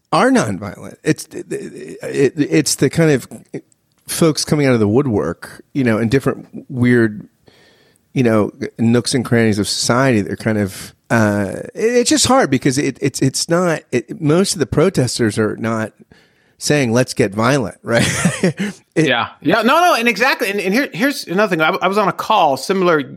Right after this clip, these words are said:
Speaker 2: Y-, you were talking about the call you were on today. I was on a call with a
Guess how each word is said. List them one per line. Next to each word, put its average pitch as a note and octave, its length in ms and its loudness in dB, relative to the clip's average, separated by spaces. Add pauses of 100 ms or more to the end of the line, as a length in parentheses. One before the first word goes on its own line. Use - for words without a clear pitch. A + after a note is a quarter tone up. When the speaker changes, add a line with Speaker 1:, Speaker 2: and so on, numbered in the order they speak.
(100)
Speaker 2:
Y-, C#3 200 -8
you D3 140 -4
were E3 60 -2
talking D3+ 180 -2
about C3 120 -4
the A#2+ 60 -4
call C3 260 0
you B2+ 140 0
were C3+ 100 4
on A2 260 -2
today. C3+ 320 0
I B2 100 -2
was E3 120 -2
on E3+ 100 2
a B2+ 40 -2
call C3 340 0
with A#2+ 160 -4
a A#2 160 0